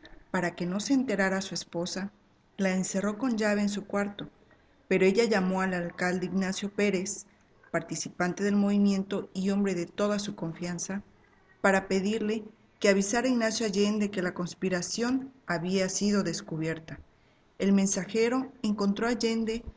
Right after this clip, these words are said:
junto con Miguel Hidalgo y Aldama, y estos decidieron dar el primer paso para iniciar la lucha de independencia. Al ser descubierta la conspiración, Hidalgo,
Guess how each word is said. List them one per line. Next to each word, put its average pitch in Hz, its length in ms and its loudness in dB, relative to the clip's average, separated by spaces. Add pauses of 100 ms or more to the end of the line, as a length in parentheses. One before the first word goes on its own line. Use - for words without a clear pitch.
(280)
junto 196 300 0
con 185 160 0
Miguel 196 320 2
Hidalgo 196 420 2
y 185 120 4
Aldama, 185 580 2 (640)
y 196 180 2
estos 208 500 -2 (400)
decidieron 202 600 2
dar 208 160 2
el 214 100 0
primer 208 480 2
paso 208 460 -2 (380)
para 190 160 6
iniciar 190 540 2
la 196 120 2
lucha 196 320 0
de 185 60 -2
independencia. 165 920 -4 (1200)
Al 214 120 0
ser 262 160 4
descubierta 226 680 2
la 214 140 2
conspiración, 190 1040 -2 (260)
Hidalgo, 214 640 4